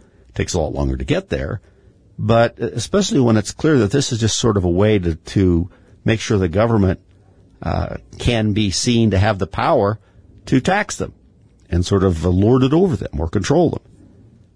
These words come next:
which seems like a pretty thin reason to take people's money. Now, of course, we realize that they, that's just one of the reasons they take our money.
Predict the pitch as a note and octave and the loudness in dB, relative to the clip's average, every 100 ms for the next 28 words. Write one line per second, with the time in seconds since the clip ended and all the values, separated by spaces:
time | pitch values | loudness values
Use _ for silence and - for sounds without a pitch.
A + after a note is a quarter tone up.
0 | _ _ - A2+ - - - - C3 A2+ | _ _ -2 -2 -2 -12 -12 -2 2 2
1 | G#2+ F#2+ - A2 F#2 - C#3 A#2 A2 E3 | 0 -4 -4 -2 -2 0 2 4 4 4
2 | B2+ E2 G2 - G2 - F#2+ D#2+ D2+ G#2+ | 2 0 -2 0 -2 0 -4 -4 -4 0
3 | D#3+ - - - - E2 E2+ D#2 - C#2+ | 0 0 -6 -16 -6 -2 -2 -2 -4 -4
4 | - D#2 D#2 D2 C#2 D#2+ - D2+ E2+ E2 | -4 -4 -2 -2 -2 -4 -4 -4 -2 0
5 | D#2 - E2 - - F#2 - F#3+ G#3+ F#3+ | 0 -2 -4 -4 -6 -4 0 2 2 0
6 | D2 C#2 D2 D2 D#2+ D2 A#1 A#1+ - | -2 -2 -4 -4 -4 -6 -6 -8 -12